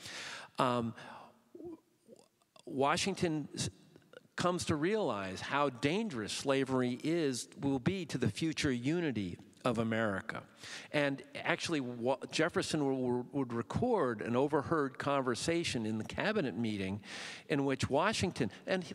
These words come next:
he was a Southerner, but he was a Southerner with basically the political agenda of a Northerner, being a Federalist. You know, he was unusual in that regard. But, uh,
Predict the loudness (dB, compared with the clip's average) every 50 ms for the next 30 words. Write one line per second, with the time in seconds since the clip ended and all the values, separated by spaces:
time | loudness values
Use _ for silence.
0 | -12 -10 -8 -8 -6 -2 -2 -2 0 2 2 2 2 2 0 0 0 -2 -2 0
1 | -2 0 0 0 -2 -2 0 0 0 2 2 2 2 4 2 2 2 2 2 0
2 | 0 2 0 0 0 -2 -2 0 0 2 2 0 0 0 2 2 2 0 0 0
3 | 2 2 2 0 2 2 2 2 2 2 0 0 2 2 2 2 2 2 2 2
4 | 2 2 2 0 -2 -2 -2 -6 -10 -12 -18 -20 -20 -20 -12 -4 -2 -2 -2 -2
5 | -4 -4 -4 -6 -2 0 2 2 2 0 -4 -6 -8 -10 -10 -12 -12 -14 -18 -12
6 | -8 -6 -6 -6 -4 -4 -4 -2 0 0 0 0 0 0 -2 -2 -2 -2 -2 -4
7 | -4 -4 -8 -8 -8 -6 -6 -4 -6 -8 -8 -10 -12 -12 -10 -10 -10 -10 -12 -14
8 | -16 -16 -14 -12 -12 -10 -10 -12 -12 -14 -14 -4 2 2 2 2 2 -6 -18 -14
9 | -12 -12 -10 -4 0 2 2 2 2 0